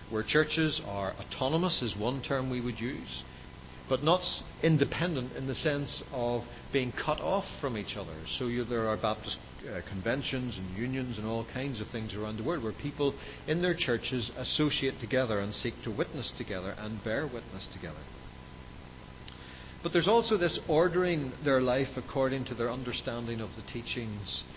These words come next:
of the Bible. Because if there's not a hierarchical structure, if there's not a central authority, and if we don't believe that that's what the New Testament is seeking to build,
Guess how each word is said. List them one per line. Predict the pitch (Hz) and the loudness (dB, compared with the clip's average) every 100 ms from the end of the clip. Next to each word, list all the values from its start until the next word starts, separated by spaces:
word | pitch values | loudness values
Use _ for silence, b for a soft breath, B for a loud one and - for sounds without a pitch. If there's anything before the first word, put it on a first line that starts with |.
| B B B - | B B B 0
of | 117 98 | 0 2
the | 110 | 2
Bible. | 117 123 101 85 - - - - - 65 64 - - - - - - - | 4 4 2 -2 -6 -14 -14 -16 -16 -14 -16 -16 -16 -16 -14 -14 -8 0
Because | 160 165 - | 6 6 6
if | 208 220 | 2 4
there's | 262 - | 2 4
not | 202 160 | 4 4
a | |
hierarchical | 123 156 151 139 143 - - - | 6 6 10 8 6 0 -8 -4
structure, | - 160 - | 0 0 0
if | 98 143 | 0 2
there's | 180 156 | 2 4
not | 151 131 | 2 2
a | |
central | - 139 143 135 101 | 2 2 0 0 0
authority, | 98 135 147 110 107 | 2 6 6 6 4
and | 127 | 4
if | 147 | 2
we | 156 | 2
don't | 156 190 - | 4 4 4
believe | 143 147 | 4 4
that | 120 | 4
that's | - 127 - | 4 2 0
what | 123 | -2
the | 117 | 0
New | 117 | -2
Testament | 113 - - 117 110 | -2 -4 -4 -6 -4
is | - | -2
seeking | - - 101 | 0 0 -4
to | 82 | -2
build, | 135 151 | 2 2